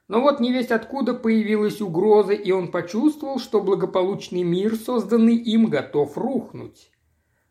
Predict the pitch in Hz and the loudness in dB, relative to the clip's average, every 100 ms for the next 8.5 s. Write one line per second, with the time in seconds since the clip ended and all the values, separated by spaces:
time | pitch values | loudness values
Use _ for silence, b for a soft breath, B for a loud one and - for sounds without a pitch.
0 | _ 139 214 226 226 220 190 208 180 202 | _ 2 4 6 4 0 -2 -4 0 0
1 | 196 175 180 165 196 220 220 214 185 156 | 0 -4 -2 -2 -4 -2 -4 -4 -8 -10
2 | 175 170 165 170 196 247 - 175 151 139 | -6 -6 -2 0 2 0 0 0 0 -2
3 | 143 135 143 139 180 185 - 151 156 165 | -4 -6 -6 -4 -4 -6 -8 -4 -2 -2
4 | 165 131 131 120 113 113 - _ _ _ | -4 -6 -4 -2 -4 -8 -20 _ _ _
5 | _ _ _ 294 294 220 - 170 160 160 | _ _ _ 0 2 2 0 -2 0 0
6 | 151 139 147 160 254 302 294 202 185 220 | -2 -4 -2 0 0 0 -2 -2 0 0
7 | 262 - 202 220 220 220 220 - 196 185 | -4 -4 -2 0 4 4 2 -4 0 0
8 | 147 151 180 175 | -2 -2 -4 -4